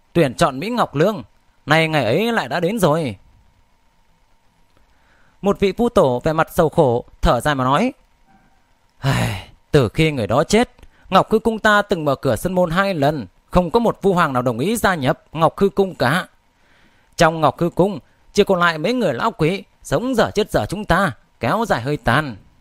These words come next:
"Đến nay Thương Thiên đã chết, thật không ngờ lại có nhiều người tranh giành nhau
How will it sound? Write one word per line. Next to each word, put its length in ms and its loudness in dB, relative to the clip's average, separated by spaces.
"Đến 260 -2
nay 260 -2
Thương 200 2
Thiên 260 0
đã 140 -4
chết, 340 -2
thật 180 2
không 160 0
ngờ 140 2
lại 120 -4
có 120 0
nhiều 160 0
người 240 0
tranh 260 -4
giành 260 -2
nhau 280 0